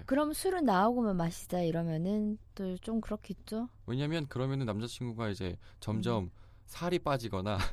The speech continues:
Speaker 1: 음.
Speaker 2: <laughs> 여자친구를 피하거나.
Speaker 1: 음.
Speaker 2: 음.
Speaker 1: 음.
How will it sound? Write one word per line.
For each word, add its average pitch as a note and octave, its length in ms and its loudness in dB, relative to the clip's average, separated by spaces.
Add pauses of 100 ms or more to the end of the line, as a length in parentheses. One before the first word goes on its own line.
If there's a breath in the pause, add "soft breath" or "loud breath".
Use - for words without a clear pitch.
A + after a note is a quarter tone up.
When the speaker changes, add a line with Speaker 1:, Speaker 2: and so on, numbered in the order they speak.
(120)
Speaker 1:
음. F#3 360 0 (140)
Speaker 2:
<laughs> D3 100 -12
여자친구를 B2 380 0
피하거나. G#2 720 2
Speaker 1:
음. F#3 280 -4
Speaker 2:
음. F#3 280 -4 (1400 soft breath)
Speaker 1:
음. E3 800 -4